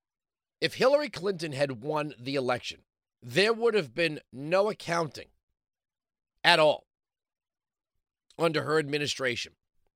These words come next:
for how the surveillance program campaign against Trump was initiated. We wouldn't have gotten any of that, 'cause why would we?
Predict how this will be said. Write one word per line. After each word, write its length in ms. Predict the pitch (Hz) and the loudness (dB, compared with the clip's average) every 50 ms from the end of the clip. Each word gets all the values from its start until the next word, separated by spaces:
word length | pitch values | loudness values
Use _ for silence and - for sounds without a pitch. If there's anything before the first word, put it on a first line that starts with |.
| _ _ _ _ _ _ _ _ | _ _ _ _ _ _ _ _
for 160 | - 165 165 | -2 -2 2
how 180 | 143 175 175 185 | 4 4 4 4
the 120 | 165 165 | 2 -2
surveillance 560 | - - 170 143 139 156 160 156 156 147 - | -4 -4 -4 0 2 2 2 2 0 -2 -6
program 560 | - - 147 135 123 107 113 117 113 110 110 95 | -8 -2 0 0 0 0 0 0 0 0 -2 -6
campaign 600 | - - 143 139 135 110 - 123 131 135 131 107 | -10 -4 0 0 0 0 -2 -6 -6 -4 -4 -6
against 380 | 123 117 113 127 117 - - | -6 -2 -2 -2 -2 -2 -8
Trump 320 | - - 127 123 117 104 - _ _ _ _ _ _ _ _ | -6 -2 -2 -2 -2 -4 -8 _ _ _ _ _ _ _ _
was 160 | 104 113 92 | -8 -8 -6
initiated. 800 | 90 87 127 175 170 - - 190 190 196 190 180 165 175 170 156 _ _ _ _ _ _ _ _ _ _ _ _ _ _ _ _ _ _ _ _ _ _ _ _ _ _ _ _ _ _ _ _ _ _ _ _ | -6 -2 0 2 2 2 2 2 2 0 0 2 0 -4 -8 -10 _ _ _ _ _ _ _ _ _ _ _ _ _ _ _ _ _ _ _ _ _ _ _ _ _ _ _ _ _ _ _ _ _ _ _ _
We 100 | 151 185 | 0 2
wouldn't 220 | 220 247 254 240 | 4 2 2 2
have 60 | 220 | 2
gotten 240 | 180 214 220 190 196 | 2 2 2 2 -2
any 160 | 214 254 277 | -4 -2 -2
of 100 | 254 147 | -4 -4
that, 160 | 85 - - - | -4 -8 -10 -6
'cause 140 | - 151 | -4 -2
why 160 | 147 165 214 220 | 2 2 2 2
would 260 | 196 208 294 330 208 | 2 0 -4 -4 -6
we? 140 | - - | -16 -20